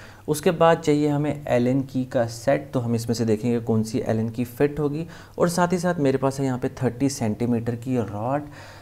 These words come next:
और ये रॉड मैं यूज़ करूँगा टॉर्क को बढ़ाने के लिए। तो जितनी लंबी रॉड यूज़ करेंगे उतनी ही आसानी से आप स्क्रू को खोल सकेंगे और बंद भी कर सकेंगे।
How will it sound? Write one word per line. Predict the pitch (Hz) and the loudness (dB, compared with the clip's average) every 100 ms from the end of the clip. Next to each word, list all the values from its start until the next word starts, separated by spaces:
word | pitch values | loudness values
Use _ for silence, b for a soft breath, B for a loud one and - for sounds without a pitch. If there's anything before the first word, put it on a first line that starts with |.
| B | B
और | 156 165 | 4 6
ये | 160 143 | 6 6
रॉड | 107 127 151 | 6 6 6
मैं | 151 | 2
यूज़ | 143 139 139 | 2 2 4
करूँगा | 135 139 143 | 4 4 2
टॉर्क | 143 - - 147 151 - | 2 0 4 6 4 2
को | 156 | 2
बढ़ाने | 135 117 104 110 110 | 4 2 2 2 2
के | 110 | 0
लिए। | 95 | 0
तो | 117 | -2
जितनी | 117 123 156 | -2 0 0
लंबी | 131 113 123 160 | 2 2 2 4
रॉड | 135 131 127 | 4 4 2
यूज़ | 127 127 | -2 2
करेंगे | 131 131 139 | 0 2 0
उतनी | 120 - 139 | 0 2 2
ही | 151 110 | 2 0
आसानी | 113 120 117 120 | -2 -2 -2 -2
से | 131 | -4
आप | |
स्क्रू | - - 120 117 | -6 -4 -2 0
को | 139 | -2
खोल | 143 - 113 113 | -2 0 0 0
सकेंगे | 117 120 120 131 | -2 -4 -2 -2
और | - 110 | -2 -4
बंद | 98 101 98 - | -2 0 -2 -4
भी | 110 120 | -6 -6
कर | - 98 | -4 -4
सकेंगे। | - - - 78 73 - | -4 -8 -6 -6 -6 -12